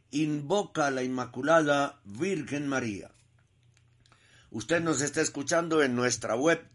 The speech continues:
W W W punto radio rosa mística colombia punto com, radio punto net, online radio box punto com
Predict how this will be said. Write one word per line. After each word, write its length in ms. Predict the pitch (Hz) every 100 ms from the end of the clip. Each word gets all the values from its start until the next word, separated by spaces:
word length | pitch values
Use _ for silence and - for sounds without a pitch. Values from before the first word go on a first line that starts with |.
| _ -
W 420 | 165 185 131 135
W 0 |
W 560 | 123 117 117 147 170 160
punto 460 | 170 165 - 131
radio 480 | 127 135 170 160 160
rosa 400 | 156 156 143 143
mística 560 | 160 160 - 123 123 120
colombia 540 | 123 143 143 135 131
punto 360 | 139 123 123 -
com, 300 | 95 85 - _ _ _ _
radio 880 | - 127 175 160 170 170 175 165 -
punto 380 | 160 160 160
net, 340 | 135 117 - - -
online 500 | 165 185 180 180 156
radio 420 | 160 170 156 139
box 400 | 151 160 - -
punto 440 | - 151 - 113
com 360 | - 120 87